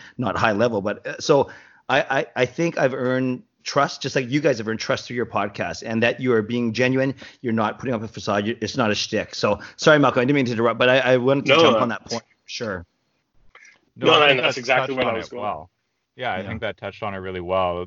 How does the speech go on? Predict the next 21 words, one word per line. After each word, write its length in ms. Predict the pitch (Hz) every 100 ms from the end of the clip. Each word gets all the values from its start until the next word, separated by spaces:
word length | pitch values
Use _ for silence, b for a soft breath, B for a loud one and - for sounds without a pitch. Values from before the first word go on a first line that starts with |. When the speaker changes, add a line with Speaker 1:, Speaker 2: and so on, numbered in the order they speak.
| -
Speaker 3:
Like, 220 | 90 - 110 - - 107
the, 320 | 117 113 107 - -
it's 160 | 110
consistency, 800 | - 127 - 147 98 90 - 78
right? 300 | 76 82 -
Like, 240 | 87 80 b b b b b _
if 240 | 120 117
you're 100 | 120
gonna 240 | 117 127 127
carve 280 | 127 117
out 160 | 117 107
a, 120 | 101 -
a 60 | 107
niche 500 | 98 98 101 98 -
in, 340 | - 92 90
in 220 | - 95 90
whatever 280 | 95 98
you're 160 | 98 92
trying 240 | - 92
to 60 | 85
do, 500 | 78 104 92 87